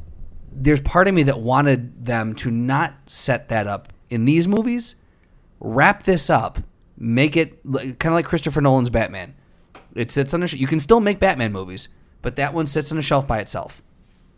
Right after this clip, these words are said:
right? Nothing, n-, there's no carryovers, there's no lead-in twos. Like, that one kind of sits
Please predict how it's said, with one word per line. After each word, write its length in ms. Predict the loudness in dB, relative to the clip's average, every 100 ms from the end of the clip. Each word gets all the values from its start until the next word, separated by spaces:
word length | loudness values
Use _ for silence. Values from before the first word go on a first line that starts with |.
| _
right? 280 | -2 -2 -2
Nothing, 520 | 0 2 2 0 0
n-, 100 | -2
there's 160 | 0 0
no 160 | 0 -2
carryovers, 600 | -2 2 4 4 4 0
there's 180 | 0
no 120 | 0 0
lead-in 360 | 0 0 -2
twos. 340 | -2 0 0 -2
Like, 220 | -6 -2
that 180 | -2 0
one 160 | -2
kind 140 | 0 -2
of 80 | -2
sits 460 | -2 -2 -2 -6